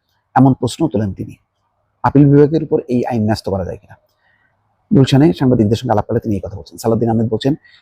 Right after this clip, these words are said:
জুলাই সনদে যেসব অনৈক্য থাকবে সবাই বসে বৈধ আইনগত প্রক্রিয়া বের করা যাবে।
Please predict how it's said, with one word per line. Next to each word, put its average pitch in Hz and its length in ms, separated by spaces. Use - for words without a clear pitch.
জুলাই 131 220
সনদে 139 280
যেসব 123 260
অনৈক্য 127 360
থাকবে 95 340
সবাই 135 340
বসে 127 280
বৈধ 120 260
আইনগত 127 440
প্রক্রিয়া 117 540
বের 110 120
করা 104 160
যাবে। - 200